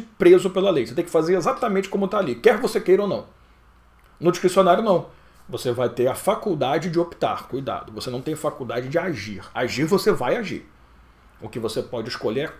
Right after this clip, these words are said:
como você vai agir. E a lei, ela vai determinar exatamente quais são as formas de ação legais, lícitas,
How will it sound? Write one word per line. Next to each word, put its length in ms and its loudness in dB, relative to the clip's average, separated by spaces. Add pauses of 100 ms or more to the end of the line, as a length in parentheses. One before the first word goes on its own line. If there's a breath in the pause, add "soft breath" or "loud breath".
como 360 6
você 320 -2
vai 180 -6
agir. 280 -10 (300 soft breath)
E 100 2
a 80 6
lei, 380 4
ela 240 4
vai 200 2
determinar 920 -2 (160 loud breath)
exatamente 840 2
quais 220 0
são 180 -2
as 80 -4
formas 400 2
de 80 2
ação 380 0
legais, 560 4
lícitas, 720 -2